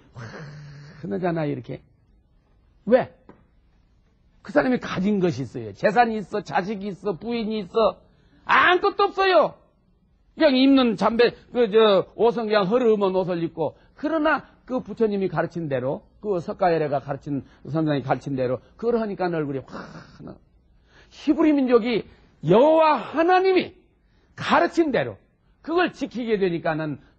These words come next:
유머가 발달하고, 유머 속에서 항상 편안한 모습으로 지낸단 말이에요. 그 가르침을 받는 사람이,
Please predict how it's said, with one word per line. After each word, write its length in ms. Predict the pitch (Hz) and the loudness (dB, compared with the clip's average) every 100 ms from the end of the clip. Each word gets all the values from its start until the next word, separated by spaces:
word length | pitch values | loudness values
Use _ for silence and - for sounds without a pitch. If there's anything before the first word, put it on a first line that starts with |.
| 143 | -6
유머가 640 | 175 226 302 311 277 269 | 2 4 6 4 4 0
발달하고, 720 | 220 226 214 214 202 208 202 - 185 | 0 -2 -2 -4 -4 -6 -6 -8 2
유머 380 | 269 349 339 | 4 6 4
속에서 520 | 311 285 254 196 254 196 - | 2 -2 -4 0 0 0 -6
항상 380 | - 208 185 175 | -10 -6 -4 -6
편안한 480 | - 262 240 226 202 | -8 -8 -6 -6 -6
모습으로 360 | 196 185 185 | -6 -4 -6
지낸단 440 | 185 180 160 151 151 | -4 -6 -4 -4 -4
말이에요. 240 | 123 - _ _ _ _ _ _ | -8 -12 _ _ _ _ _ _
그 560 | - 302 349 262 - - | 0 4 6 4 0 -10
가르침을 720 | - - 196 269 - 294 262 | -12 0 2 2 0 0 0
받는 340 | - 190 302 339 | -2 0 2 2
사람이, 400 | 233 175 135 | 2 0 -2